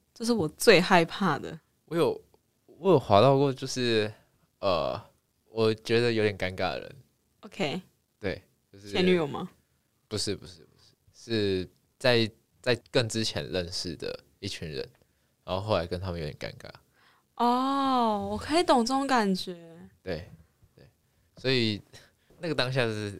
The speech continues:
Speaker 2: 立马把他划走。
Speaker 1: 欸，真的是很可怕。我滑过有共同，就是我一开始我不认识他嘛，他也不认识我，然后我们聊聊之后发现这个人居然有共同朋友，反正那个朋友跟我还不错，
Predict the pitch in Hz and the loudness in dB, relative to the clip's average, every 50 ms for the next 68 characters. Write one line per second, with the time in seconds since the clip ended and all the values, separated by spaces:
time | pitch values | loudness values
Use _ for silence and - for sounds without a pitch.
0 | - 113 117 110 101 87 76 73 82 - - - - - - 92 98 - - 78 | -10 -6 -6 -4 -2 -2 -4 -4 -6 -10 -14 -20 -10 -2 0 0 0 0 -2 -4
1 | 85 92 - - - - - - - - - 339 381 - - - 415 415 381 370 | -4 -4 -8 -10 -10 -10 -12 -14 -20 -4 2 4 4 4 6 6 6 8 8 8
2 | - 233 277 302 330 - - 254 254 240 - - - 214 226 233 254 254 285 285 | 8 6 6 6 6 6 6 4 0 -2 0 -2 2 4 6 6 8 8 8 8
3 | 247 202 165 - - - - _ - 285 240 202 214 180 180 180 - _ - - | 8 8 6 4 2 -4 -6 _ 4 6 6 6 4 2 0 0 -6 _ -10 -6
4 | 277 269 277 - - - 202 202 - 214 233 233 226 233 196 156 - - 165 160 | -4 -4 -4 -4 0 2 2 2 4 6 6 6 6 4 0 0 0 0 -2 0
5 | - 190 185 185 190 185 196 135 147 143 - 196 220 202 - 165 160 160 175 156 | 2 2 2 2 2 0 0 0 0 -2 -2 0 0 2 2 2 0 0 -2 -4
6 | 156 180 - - - - - _ - - 214 214 254 285 247 190 180 180 196 208 | -4 -6 -8 -10 -16 -20 -20 _ -16 -8 -2 2 4 4 4 4 4 4 2 2
7 | 208 190 190 208 208 202 196 - 214 208 - _ _ _ _ _ - - - 302 | 0 -2 -2 -2 -2 -2 -2 -4 -6 -6 -10 _ _ _ _ _ -12 -2 0 2
8 | 247 190 170 175 - 220 220 196 - - 214 185 180 185 165 - 151 - - - | 2 2 2 0 0 0 0 0 2 0 0 0 0 -2 -4 -4 -6 -10 -14 -16
9 | - 147 - - - - - - - - _ _ _ - 196 214 247 277 302 320 | -16 -14 -14 -14 -14 -16 -20 -20 -20 -20 _ _ _ 2 4 4 6 6 6 6
10 | 277 226 - - - _ _ - 208 208 190 180 208 165 170 135 - - - - | 4 4 2 -2 -14 _ _ 4 6 8 8 8 6 4 4 2 0 -2 -2 0
11 | - 151 - | 0 -2 -2